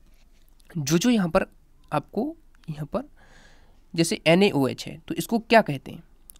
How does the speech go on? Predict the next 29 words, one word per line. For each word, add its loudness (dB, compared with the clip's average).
सोडियम 2
हाइड्रोक्साइड। 0
तो 0
यहाँ 0
पर 0
आपको -2
सोडियम 0
हाइड्रोक्साइड 0
लिख -2
देना 0
है, -10
यहाँ 2
पर -2
हाइड्रोक्लोरिक -2
एसिड 0
लिख -4
देना 2
है 0
प्लस -4
में, -10
तो -2
इसे 0
हिंदी 6
में 4
लिख -2
देना -6
है, -8
ठीक -6
है। -8